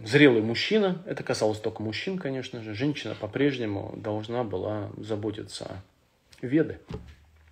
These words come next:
должна была заботиться о своих детях до конца своих дней и, и готовить им борщи и лепешки.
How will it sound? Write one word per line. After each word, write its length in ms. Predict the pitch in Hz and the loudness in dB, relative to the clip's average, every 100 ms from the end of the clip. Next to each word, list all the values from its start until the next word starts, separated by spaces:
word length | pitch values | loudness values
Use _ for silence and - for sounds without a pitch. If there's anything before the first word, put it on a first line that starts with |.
| - - - - - - | -10 -8 -8 -12 -8 2
должна 300 | 123 135 131 | 4 6 6
была 220 | 110 113 | 8 6
заботиться 640 | 117 127 123 104 98 - | 6 6 4 2 -4 -8
о 240 | - - - | -6 -6 -6
своих 380 | - 123 104 | 0 2 2
детях 360 | 107 185 180 113 | 4 4 4 -2
до 80 | 104 | -2
конца 320 | 107 104 113 | -4 -4 -4
своих 300 | - 107 101 | -2 -2 0
дней 280 | 123 165 143 | 2 4 4
и, 280 | - - - | 0 -6 -6
и 260 | 127 - | -6 -6
готовить 520 | 117 120 135 110 101 | -2 2 4 2 0
им 180 | 107 101 | -2 -2
борщи 520 | 95 120 - 113 104 | 2 0 0 0 0
и 340 | 104 - 107 104 | -2 -2 -2 0
лепешки. 500 | 104 185 190 190 | 0 2 0 -2